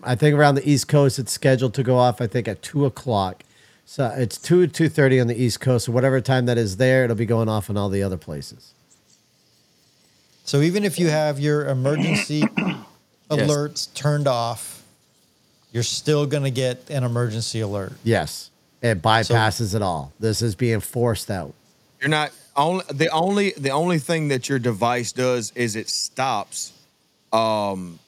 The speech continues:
Speaker 3: localized emergency alerts.
Speaker 1: Yeah, like
Speaker 3: It
Speaker 1: Amber Alerts or, uh, uh,
Speaker 3: is a
Speaker 1: Silver Alerts and
Speaker 3: nation-,
Speaker 1: shit.
Speaker 3: it is a nationwide mandatory alert. It's going to actually be programmed to bypass that. My thoughts,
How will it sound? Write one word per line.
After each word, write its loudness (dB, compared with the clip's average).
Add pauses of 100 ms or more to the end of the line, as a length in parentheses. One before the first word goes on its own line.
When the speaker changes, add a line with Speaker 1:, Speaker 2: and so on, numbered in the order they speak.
Speaker 3:
localized -2
emergency -6
alerts. -18 (240)
Speaker 1:
Yeah, 6
like 2
Speaker 3:
It 6
Speaker 1:
Amber 4
Alerts 0
or, 0
uh, -2 (460)
uh, -2
Speaker 3:
is 2
a 6
Speaker 1:
Silver 4
Alerts 0
and -2
Speaker 3:
nation-, -
Speaker 1:
shit. -4 (560)
Speaker 3:
it -6
is -2
a 0
nationwide -2
mandatory -2
alert. -2 (320)
It's -2
going -2
to -8
actually -4
be 0
programmed -4
to -10
bypass -4
that. -20 (1040)
My 0
thoughts, -6